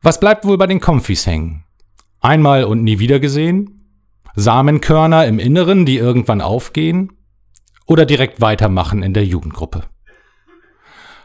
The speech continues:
Ein paar von den Konfis waren jedenfalls beim Nachtreffen. Mal schauen, ob sie Lust haben, Teamerinnen zu werden. Dann geht meine Freude an ihnen weit über den Sommer hinaus.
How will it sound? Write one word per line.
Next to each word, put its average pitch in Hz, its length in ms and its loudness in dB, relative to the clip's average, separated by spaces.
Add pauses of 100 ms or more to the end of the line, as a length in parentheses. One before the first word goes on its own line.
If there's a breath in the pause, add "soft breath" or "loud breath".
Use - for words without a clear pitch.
Ein 156 180 0
paar 202 220 2
von 190 140 0
den 143 140 2
Konfis 196 480 0
waren 151 260 2
jedenfalls 139 500 -2
beim 147 240 0
Nachtreffen. 95 680 -4 (340)
Mal 123 120 0
schauen, 131 380 2 (260 loud breath)
ob - 160 -4
sie 135 100 -2
Lust 127 300 0
haben, 123 380 2
Teamerinnen 95 540 0
zu - 240 -8
werden. 82 440 -4 (880)
Dann 175 220 2
geht 208 220 -2
meine 175 280 -2
Freude 147 480 -2
an 123 140 -2
ihnen 107 320 -4
weit 110 500 -4
über 143 160 -2
den 147 140 -4
Sommer 107 240 0
hinaus. 95 680 -4